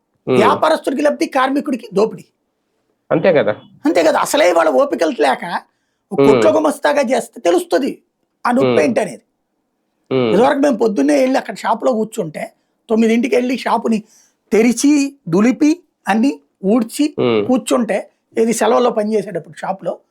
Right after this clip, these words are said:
Speaker 1: ఉమ్. ఉమ్.
Speaker 2: సాయంత్రం అయ్యేటప్పటికి తొమ్మిదింటికి క్లోజ్, అది కూడా కస్టమర్ లేకపోతే.
Speaker 1: ఉమ్.
Speaker 2: పన్నెండు గంటలు పనిచేసేటప్పటికి ఒళ్ళు పులిసిపోయేది.
Speaker 1: ఉమ్.
Speaker 2: ఇవాళ రోజున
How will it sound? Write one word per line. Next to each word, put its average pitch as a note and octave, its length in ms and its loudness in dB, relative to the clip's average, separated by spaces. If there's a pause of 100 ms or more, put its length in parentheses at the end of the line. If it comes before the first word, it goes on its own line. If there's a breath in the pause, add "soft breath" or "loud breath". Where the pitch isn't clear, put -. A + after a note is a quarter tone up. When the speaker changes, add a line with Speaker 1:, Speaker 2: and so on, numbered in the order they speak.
(120)
Speaker 1:
ఉమ్. C3 100 0
ఉమ్. A#2+ 480 -2
Speaker 2:
సాయంత్రం C#4 760 0 (320)
అయ్యేటప్పటికి C4 460 0
తొమ్మిదింటికి B3 640 0 (760)
క్లోజ్, B3 240 4
అది A3+ 140 2
కూడా C#4 220 2
కస్టమర్ C4+ 580 -6
లేకపోతే. G#3+ 500 -2 (680)
Speaker 1:
ఉమ్. A#2 260 0
Speaker 2:
పన్నెండు A#3+ 360 2
గంటలు B3 320 0
పనిచేసేటప్పటికి A#3+ 1040 -2
ఒళ్ళు A3+ 240 0
పులిసిపోయేది. A3+ 680 -4 (1040)
Speaker 1:
ఉమ్. A2 380 -2 (480)
Speaker 2:
ఇవాళ A3+ 220 2
రోజున B3+ 520 0